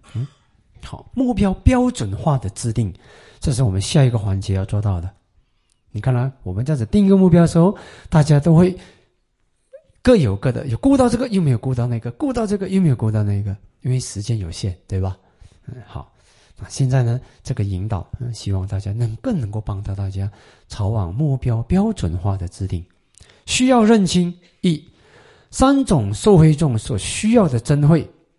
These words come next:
啊，这个你要再重新再认清，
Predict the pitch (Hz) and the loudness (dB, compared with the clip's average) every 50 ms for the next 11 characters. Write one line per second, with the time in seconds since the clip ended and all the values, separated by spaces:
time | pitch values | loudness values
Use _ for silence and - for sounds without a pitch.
0 | _ _ _ - 98 90 90 - 104 - 110 117 - _ - 110 98 95 101 104 | _ _ _ -8 -8 -6 -6 -8 -6 -6 -6 -6 -8 _ -8 -6 -4 -2 -2 0
1 | - 135 131 - - 95 120 143 - 175 170 165 170 156 143 143 190 185 151 131 | 0 -2 -2 -2 -6 -6 -6 -6 -4 -4 -2 0 2 2 4 6 4 4 4 2
2 | 113 113 104 113 | -2 -2 -4 -4